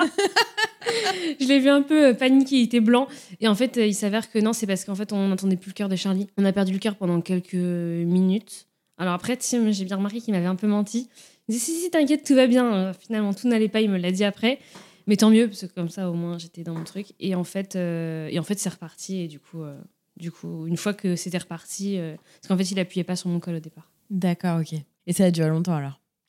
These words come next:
Speaker 1: Ouais, ça a été, <laughs> ouais, ça a été, ça a été très long. Il aurait dû naître un deux, je pense, parce que je suis arrivée bien avant à la maternité. On m'avait dit, « Ah, à dix-neuf heures ce soir, c'est bon. » Ouais, bah non.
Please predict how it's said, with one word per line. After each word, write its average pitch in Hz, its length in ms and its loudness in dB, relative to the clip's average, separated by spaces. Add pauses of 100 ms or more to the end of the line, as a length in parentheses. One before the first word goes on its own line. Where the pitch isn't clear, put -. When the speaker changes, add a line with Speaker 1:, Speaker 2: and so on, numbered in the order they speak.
(200)
Speaker 1:
Ouais, 233 160 6
ça 214 120 0
a - 20 4
été, 202 160 2
<laughs> 208 280 0
ouais, 370 120 10
ça 233 100 -2 (200)
a - 60 8
été, 415 280 6 (100)
ça - 60 -2
a 202 40 0
été 226 160 -2
très 285 220 -2
long. 320 100 2 (300)
Il 226 120 2
aurait 226 140 4
dû 220 140 6
naître 233 220 6
un 226 80 4
deux, 233 180 4
je 302 140 -6
pense, 254 280 -6
parce 202 220 -8
que 190 340 -2
je 180 60 -6
suis - 100 -6
arrivée 185 220 -2
bien 214 180 0
avant 220 200 0
à - 20 0
la 208 80 0
maternité. 190 400 -2
On 240 40 2
m'avait 220 180 0
dit, « 294 120 -8
Ah, 349 220 -8
à - 40 -4
dix-neuf 233 280 0
heures 240 100 -4
ce 240 120 -16
soir, 226 180 -14
c'est 214 120 -8
bon. » 214 180 -4 (640)
Ouais, - 160 -6 (140)
bah 170 100 -6
non. 151 120 -8